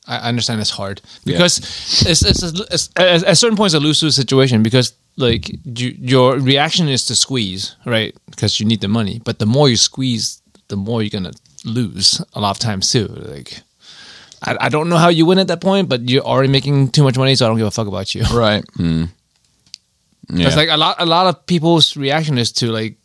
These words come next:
Speaker 1: just fucking give it up. It's like, "Fuck it, we don't, don't need it."
Speaker 2: Yeah, uh,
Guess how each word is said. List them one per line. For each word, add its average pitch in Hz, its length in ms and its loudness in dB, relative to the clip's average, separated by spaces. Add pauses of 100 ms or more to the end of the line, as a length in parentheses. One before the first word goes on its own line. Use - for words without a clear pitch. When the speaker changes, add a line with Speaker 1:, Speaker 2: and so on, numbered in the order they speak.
(200)
Speaker 1:
just 113 380 -6 (340)
fucking 113 280 -6
give 107 120 -4
it 120 60 -8
up. 127 100 -12
It's - 100 -16
like, 101 100 -12
"Fuck 175 140 -2
it, - 180 -12
we 117 140 -10
don't, 104 280 -12
don't 117 200 -8
need 123 140 -4
it." - 120 -12 (1200)
Speaker 2:
Yeah, 113 560 0
uh, 113 720 2